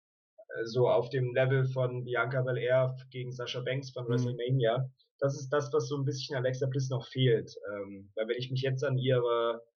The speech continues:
Speaker 1: an ihren ganzen Werdegang erinnere, dann kann ich eigentlich fast nur Positives sagen, aber ich kann jetzt nicht das eine große Singles-Match rausnehmen, was
Speaker 2: Richtig.
Speaker 1: mir, äh, so voll im Kopf geblieben ist. Das würde ich mir wünschen, aber sehe ich mit dem aktuellen Charakter halt auch schwer.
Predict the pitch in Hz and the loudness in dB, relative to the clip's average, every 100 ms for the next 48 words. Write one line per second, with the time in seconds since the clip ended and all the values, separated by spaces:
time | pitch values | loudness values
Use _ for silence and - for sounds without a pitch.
0 | _ _ - 131 127 127 139 135 131 127 | _ _ -6 2 2 4 2 0 -2 0
1 | 123 143 160 151 151 151 135 156 151 151 | 2 2 2 0 -2 -4 -4 -4 0 2
2 | 156 147 123 - 127 127 123 127 131 135 | 2 0 -4 -6 -4 -2 -2 -4 -4 -4
3 | 131 127 127 143 139 131 113 113 - 110 | -2 -4 -4 -2 -2 -4 -4 -6 -2 2
4 | 113 135 - 120 117 - 127 127 131 147 | 4 2 0 -2 -2 -2 0 2 2 0
5 | - 147 131 131 135 - 135 131 131 - | 2 2 2 2 2 0 -4 -2 -2 -2
6 | 147 127 - 110 - 107 110 113 131 127 | 0 0 0 -2 -2 2 4 4 2 4
7 | 117 - 123 123 107 107 104 110 110 _ | 2 -2 0 2 2 2 2 2 0 _
8 | _ _ 123 - 131 131 123 - 139 - | _ _ -6 0 4 4 4 0 -4 -4
9 | - 107 113 110 127 131 - - _ _ | -10 -8 -8 -4 -4 -4 -6 -16 _ _
10 | 147 135 156 139 143 131 143 - 180 180 | 0 2 0 0 2 4 4 2 0 6
11 | 131 127 127 143 147 135 147 143 135 135 | 8 8 6 0 0 0 0 2 4 4
12 | 131 135 131 143 139 131 147 - 151 113 | 4 2 2 2 2 2 2 2 0 0
13 | 101 - - - 107 107 | -4 -8 -8 -4 -2 -2